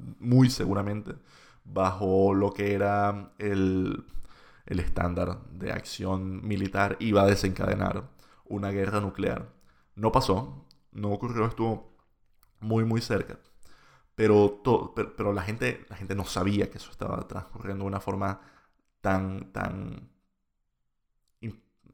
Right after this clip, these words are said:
impactante, se podría decir, tan, tan determinística de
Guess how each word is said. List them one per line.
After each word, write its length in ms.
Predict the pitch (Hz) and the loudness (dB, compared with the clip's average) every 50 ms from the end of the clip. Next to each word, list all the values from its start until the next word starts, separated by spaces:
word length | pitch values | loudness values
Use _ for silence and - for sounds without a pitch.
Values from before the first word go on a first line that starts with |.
| _ _ - | _ _ -20
impactante, 540 | 104 101 - 107 - - 113 110 104 - - | -16 -14 -14 -14 -10 -4 -2 -2 -2 -4 -6
se 140 | - 98 | -10 -10
podría 240 | - - - - - | -8 -6 -4 -4 -4
decir, 280 | - - - - - - | -4 -8 -12 -16 -16 -14
tan, 320 | - - - - - - _ _ | -12 -12 -10 -12 -12 -16 _ _
tan 380 | - - 107 101 101 104 110 - | -12 -10 -10 -8 -8 -10 -10 -8
determinística 1080 | 87 - - 101 98 98 101 101 101 107 107 104 - - - 104 - - - - - 92 | -10 -8 -6 -6 -6 -6 -6 -6 -6 -6 -6 -6 -8 -8 -10 -10 -8 -6 -6 -6 -6 -6
de 360 | - 101 - - - - - | -6 -6 -8 -6 -8 -8 -8